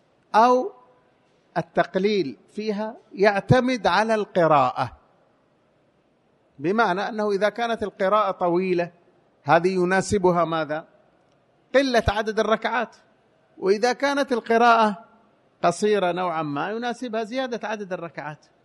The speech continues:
زيادة عدد الركعات. الشيء الأهم في هذا كله أنك لا تثرب على غيرك، خذ ما استطعت وافعل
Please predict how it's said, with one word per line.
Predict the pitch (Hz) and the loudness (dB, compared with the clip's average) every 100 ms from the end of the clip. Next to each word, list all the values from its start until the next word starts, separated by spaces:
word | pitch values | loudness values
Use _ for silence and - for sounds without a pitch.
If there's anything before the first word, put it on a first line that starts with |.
| _ _ - | _ _ -12
زيادة | 185 240 214 185 | -6 -6 -8 -12
عدد | 185 175 147 | -12 -12 -12
الركعات. | 143 - 123 123 - - _ _ _ _ _ _ _ - | -14 -12 -12 -10 -10 -12 _ _ _ _ _ _ _ -20
الشيء | - - 320 247 | -10 -2 -2 -2
الأهم | 240 185 208 262 320 330 | -4 -2 -2 -2 -2 -6
في | - 226 208 | -8 -4 0
هذا | 247 220 208 | -2 -2 -6
كله | - 240 220 202 196 214 233 359 - _ _ _ _ _ _ 196 | -4 -4 0 0 0 -4 -8 -12 -20 _ _ _ _ _ _ -2
أنك | 208 208 226 196 | -2 -2 -2 0
لا | 185 220 | 2 0
تثرب | 220 - 220 202 185 185 | -2 -2 -2 -2 -2 0
على | 170 143 156 147 | 2 2 2 0
غيرك، | 143 139 127 120 - _ _ _ _ _ _ _ | 0 -2 -4 -8 -12 _ _ _ _ _ _ _
خذ | - 294 | -4 -2
ما | 277 | -2
استطعت | 254 - 208 190 147 - - _ _ _ _ _ _ _ - | -4 -2 -2 0 -2 -4 -18 _ _ _ _ _ _ _ -4
وافعل | 160 262 - 220 262 277 | 0 2 0 -2 -2 -4